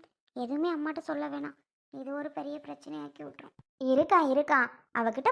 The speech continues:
பொறுமையா கேளுக்கா. இப்படி கத்துனா அவ என்ன பண்ணுவா? பொறுமையா கேளு. ஆமா, பொறுமையா கேட்டா தான். சொல்லுடி ஐஷு, எவனும் நிப்பானுவலா? இல்லம்மா,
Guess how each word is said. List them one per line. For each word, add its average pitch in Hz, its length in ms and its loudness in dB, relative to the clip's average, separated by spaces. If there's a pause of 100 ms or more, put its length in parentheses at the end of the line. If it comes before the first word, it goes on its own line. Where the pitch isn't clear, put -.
பொறுமையா 339 440 4
கேளுக்கா. 262 440 2 (400)
இப்படி 294 220 2
கத்துனா 294 580 4
அவ 330 200 4
என்ன 277 220 0
பண்ணுவா? 262 400 0 (320)
பொறுமையா 320 440 6
கேளு. 262 340 -2 (140)
ஆமா, 320 200 2 (160)
பொறுமையா 302 400 4
கேட்டா 294 300 2
தான். 262 240 -2
சொல்லுடி 349 380 4
ஐஷு, 294 340 2 (640)
எவனும் 285 340 2
நிப்பானுவலா? 269 540 4 (520)
இல்லம்மா, 320 580 4